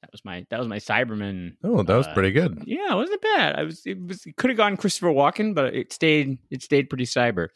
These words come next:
Speaker 1: which I'm pretty pleased with that.
Speaker 2: <laughs>
Speaker 1: Uh, uh, it's a podcast where we watch and rank every single Doctor Who story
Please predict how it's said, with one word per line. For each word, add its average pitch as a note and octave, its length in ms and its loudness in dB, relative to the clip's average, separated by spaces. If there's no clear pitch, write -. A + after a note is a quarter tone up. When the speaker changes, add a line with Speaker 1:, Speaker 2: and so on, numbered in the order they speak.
Speaker 1:
which - 200 -8
I'm B2+ 100 4
pretty A2 240 2
pleased F2+ 140 -6
with F2 240 -2
that. G2+ 120 -6
Speaker 2:
<laughs> - 160 -12
Speaker 1:
Uh, D3 520 4
uh, D3 160 0
it's D#3 140 -6
a F3 40 -10
podcast - 560 0
where C3 140 -6
we - 20 -4
watch C3 280 0
and C3+ 100 -6
rank A2+ 320 -4
every F#3+ 320 2
single - 420 -18
Doctor G2+ 300 -10
Who C3+ 120 -4
story A3 520 0